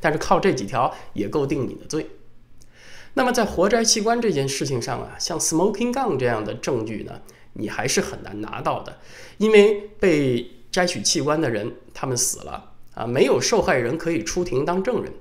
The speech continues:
同时，中国的医院也绝对不可能让你第三方进去调查的。像四川作家谭作人，因为零八年他想去调查汶川地震里面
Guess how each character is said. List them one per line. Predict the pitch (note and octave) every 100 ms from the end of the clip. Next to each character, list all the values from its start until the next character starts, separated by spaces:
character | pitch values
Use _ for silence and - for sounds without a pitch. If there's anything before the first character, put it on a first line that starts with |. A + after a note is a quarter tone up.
| - - - - -
同 | A3
时， | A#3+ A3+
中 | C4+ C4+
国 | F3+
的 | F#3
医 | D#3+ A3
院 | A#3+ F#3 G#2
也 | G2 -
绝 | A2+ F3
对 | B3 D3+
不 | A#3
可 | - C3+ G2
能 | F#2 C3+
让 | E3+ B2
你 | -
第 | F3
三 | C#3 - F#3+
方 | F#3 F#3
进 | F#3+
去 | C3
调 | - F#3 -
查 | - - -
的。 | - - - - -
像 | - F#3
四 | F#3+ G3
川 | - F#3+
作 | F#3+ D#3
家 | D#3+
谭 | D#3+ - C#3
作 | D#3+
人， | A#2 A2+ D#3+ - - - - -
因 | E3+ F3
为 | E3+
零 | C#3 E3
八 | F#3
年 | D#3+ C#3
他 | C#3 E3+
想 | -
去 | -
调 | C3+ F3 D3
查 | C3 B2+
汶 | F3+ D3
川 | E3 F3
地 | F3+
震 | F#3+ D#3+
里 | G#2
面 | D#2 C2+